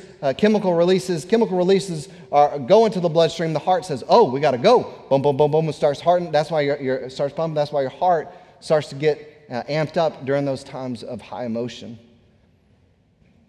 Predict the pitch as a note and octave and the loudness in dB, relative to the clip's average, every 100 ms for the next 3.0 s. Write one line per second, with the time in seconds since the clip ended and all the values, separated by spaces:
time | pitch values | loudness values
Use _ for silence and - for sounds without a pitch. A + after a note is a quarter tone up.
0 | - B2 B2+ A#2 - B2 D3 D3 C3 A#2+ | -10 -6 -4 -6 -10 -2 0 0 -4 -6
1 | A2 B2 C3 A#2+ A2+ - D3 C3 B2+ - | -2 -2 0 -2 -4 -2 -2 -2 -6 -16
2 | - _ - - _ - A2+ D#3+ D3 | -20 _ -20 -20 _ -16 -12 -8 -10